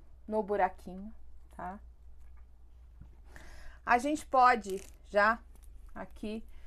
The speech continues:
é, polvilhar um pouquinho de açúcar. Já começa aqui o adoçamento, ó,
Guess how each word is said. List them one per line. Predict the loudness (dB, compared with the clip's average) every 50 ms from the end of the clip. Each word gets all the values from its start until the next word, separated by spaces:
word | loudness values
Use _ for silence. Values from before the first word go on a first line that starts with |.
| -14 -14 -14 -16 -18 -18 -16 -8 -2
é, | 2 4 6 6 6 4 4 2 0 -2 0
polvilhar | 4 4 6 6 4 2 4 8 10 10 10
um | 10
pouquinho | 6 2 0 0 -2 -4 -2 -2 -2 0
de | 6 8
açúcar. | 8 8 8 4 -4 -6 -6 -6 -6 -10 -12 -14 -14 -16 -20 -20 -20 -18 -18 -18 -20 -20 -20 -20 -20 -20 -20 -20 -20 -20 -18 -18 -18 -18 -18 -18 -18 -18 -18 -18 -18 -18 -18 -18 -18 -16 -16 -14 -14 -14 -14 -14 -16 -16 -18 -20 -18 -4
Já | 0 0 0
começa | 4 4 4 4 6 4 4 2 2 -2 -8
aqui | -8 -4 -2
o | -2
adoçamento, | 0 0 -2 -6 -6 -6 -8 -8 -8 -8 -10 -10 -8 -6 -6
ó, | -6 -6